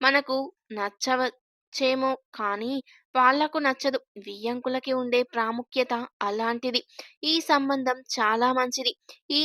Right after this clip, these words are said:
చిన్న కారణంతో దీన్ని పోగొట్టుకోవడం ఎందుకు?" అన్నాడు శాంతారం. "మరి మా అత్త మామలు మనల్ని ఎలా రిసీవ్ చేసుకుంటారో ఏమో?" అంటూ సందేహంగా చూసింది ఆరాధ్య. "వాళ్ళను మనమేమైనా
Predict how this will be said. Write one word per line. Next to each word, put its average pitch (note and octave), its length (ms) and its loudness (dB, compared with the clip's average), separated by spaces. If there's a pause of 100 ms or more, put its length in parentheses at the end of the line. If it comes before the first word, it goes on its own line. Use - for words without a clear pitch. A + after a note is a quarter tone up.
(100)
చిన్న C4+ 340 0
కారణంతో C4 680 2
దీన్ని A#3 360 -2
పోగొట్టుకోవడం B3 920 -2
ఎందుకు?" B3 380 -4 (420)
అన్నాడు C4+ 520 2
శాంతారం. B3 680 0 (380)
"మరి C4+ 300 8 (280)
మా G3+ 200 -2 (100)
అత్త C#4+ 360 0
మామలు C#4+ 440 0
మనల్ని C#4 460 -2 (240)
ఎలా G#3 280 2
రిసీవ్ A#3 460 -4
చేసుకుంటారో C4+ 800 0 (140)
ఏమో?" C4+ 260 -2 (480)
అంటూ D4 360 2 (300)
సందేహంగా C4 840 0
చూసింది C4 500 -4 (320)
ఆరాధ్య. A#3+ 460 0 (440)
"వాళ్ళను D4 480 6 (280)
మనమేమైనా B3+ 760 -2